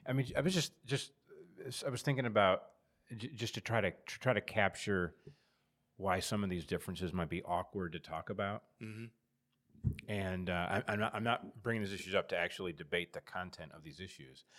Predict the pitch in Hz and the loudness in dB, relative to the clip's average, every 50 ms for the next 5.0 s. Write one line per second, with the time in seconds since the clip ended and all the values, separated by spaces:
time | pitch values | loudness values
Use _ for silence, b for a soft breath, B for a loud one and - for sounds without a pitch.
0 | B B B B - 98 107 101 104 - - 107 92 87 85 82 82 78 - - | B B B B -10 -6 -4 -4 -4 -4 -2 -2 -2 -2 -2 -2 -4 -4 -6 -8
1 | _ _ _ _ _ - - 117 95 - - - 127 110 - - 107 92 - 92 | _ _ _ _ _ -8 -6 -4 -4 -4 -4 -4 -4 -4 -2 -2 -4 -4 -4 -8
2 | - - 101 87 82 80 - - 78 76 104 104 98 - 135 139 139 147 139 117 | -6 -2 0 0 0 0 -4 -8 -10 -8 -8 -8 -6 -2 -2 -2 2 4 4 4
3 | 110 B B B B B B B B - 131 131 131 135 113 92 101 107 107 101 | 2 B B B B B B B B -4 -4 0 2 2 2 6 8 6 6 6
4 | - 98 92 85 82 82 - - 92 90 85 - - - - - - - - - | 4 -2 -4 -2 -4 -6 -4 -2 -2 -2 -2 -4 -8 -14 -16 -18 -20 -20 -20 -20